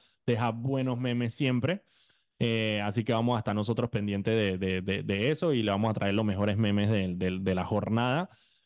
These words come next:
Eh, los comentarios en, en, en arroba Foco Panamá. Mira, la vez pasada estaba tuiteando desde mi,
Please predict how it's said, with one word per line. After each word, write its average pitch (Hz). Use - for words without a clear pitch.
Eh, 107
los 110
comentarios 113
en, 98
en, 95
en 98
arroba 117
Foco 131
Panamá. 143
Mira, 160
la 165
vez 160
pasada 180
estaba 170
tuiteando 151
desde 139
mi, 110